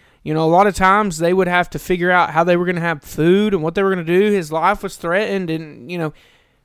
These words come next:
he comes in riding a mule,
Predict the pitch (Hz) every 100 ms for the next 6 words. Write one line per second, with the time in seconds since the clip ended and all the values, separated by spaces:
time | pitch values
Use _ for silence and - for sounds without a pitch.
0 | _ _ _ _ _ - 226 226 233 214
1 | 202 247 233 185 - _ _ _ _ _
2 | - - 202 254 214 170 170 226 302 170
3 | -